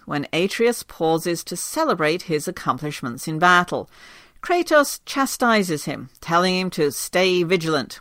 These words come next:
which is his excuse to get out of every conversation that makes him feel uncomfortable.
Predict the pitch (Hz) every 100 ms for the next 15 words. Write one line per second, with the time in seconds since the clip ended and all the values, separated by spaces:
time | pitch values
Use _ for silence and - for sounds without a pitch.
0 | - 147 160 175 151 - 285 262 - -
1 | 151 175 - 156 139 - 117 175 165 180
2 | 185 147 160 180 143 143 131 - 123 -
3 | 160 - 131 - 165 160 127 110 151 175
4 | 196 190 165 135